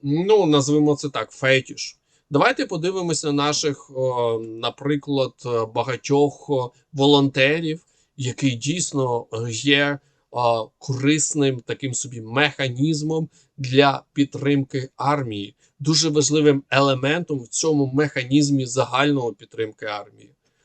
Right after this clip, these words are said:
Але більшість з них, вони орієнтуються, якщо ми подивимось, а, саме на елемент дронів. Так, це важлива компонента, але інше питання, а як часто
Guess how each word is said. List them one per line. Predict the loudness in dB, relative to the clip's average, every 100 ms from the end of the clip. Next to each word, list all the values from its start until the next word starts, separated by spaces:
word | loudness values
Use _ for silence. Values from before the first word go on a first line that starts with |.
| _ -4
Але | 2 4 4 0
більшість | -2 -6 -6 -6
з | -6
них, | -8 -6
вони | -4 -2 -2 -4 _ _ 0
орієнтуються, | 4 4 2 0 -4 -4 -6 -8
якщо | -8 -8 -4 -2
ми | -2
подивимось, | -4 -4 -4 -2 -4 -4 -6 -8
а, | -4 -2 -2 -4
саме | -4 -2 0 0 -2
на | -2 -4 -6
елемент | -6 -4 -4 -6 -6
дронів. | 0 0 0 -4 -16 _ _ _ _ _
Так, | 2 2 0 _
це | -6 0 2
важлива | 2 0 2 0 -2 -6 _ _ _
компонента, | 0 2 2 2 0 -2 -8 -16 _ _ -2
але | 0 0 0 -4 -6 _ _
інше | 0 2 0 0
питання, | -4 0 0 2 0 -4 -10 _ _ -2
а | 0
як | 0 -2 -4
часто | -4 0 0 -2 -4